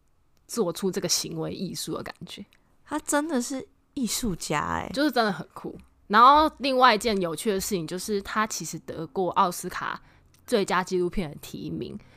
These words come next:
Speaker 2: 哈？
Speaker 1: 但这件事情很闹，
Speaker 2: 哈？
Speaker 1: 是因为
Speaker 2: <laughs> 哈？
Speaker 1: 这件事情很闹，是因为他有个朋友，然后反正那个朋友他的绰号就叫做 Mister Brainwash，洗脑先生。
Speaker 2: 嗯。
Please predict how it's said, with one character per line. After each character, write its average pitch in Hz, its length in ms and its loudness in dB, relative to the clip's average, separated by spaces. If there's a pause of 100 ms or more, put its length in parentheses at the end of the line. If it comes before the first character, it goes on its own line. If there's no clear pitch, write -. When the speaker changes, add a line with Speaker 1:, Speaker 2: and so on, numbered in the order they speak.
(140)
Speaker 2:
哈？ 185 120 -4
Speaker 1:
但 359 140 8
这 - 100 0
件 302 100 6
事 359 80 12
情 233 180 6
很 226 200 0
闹， 165 220 8
Speaker 2:
哈？ 196 120 4
Speaker 1:
是 208 80 0
因 196 120 2
为 - 140 10 (460)
Speaker 2:
<laughs> - 460 -12
哈？ 139 440 -4
Speaker 1:
这 330 60 0
件 339 80 4
事 349 80 0
情 269 140 2
很 190 120 -4
闹， 196 160 0
是 226 120 -2
因 220 40 2
为 220 60 0
他 220 160 2
有 170 60 0
个 165 100 -6
朋 156 320 -10
友， 156 220 -6
然 160 100 -4
后 196 240 0 (400)
反 165 140 -2
正 180 80 -2
那 214 80 0
个 208 100 -2
朋 170 220 -8
友 170 120 -6
他 180 140 -6
的 175 140 -4
绰 - 200 -2
号 180 160 -2
就 156 140 -12
叫 170 140 -6
做 175 280 -4 (280)
Mister 185 340 -6
Brainwash， 156 640 -8
洗 - 360 -6
脑 208 220 0
先 190 260 -4
生。 175 260 0
Speaker 2:
嗯。 220 60 -6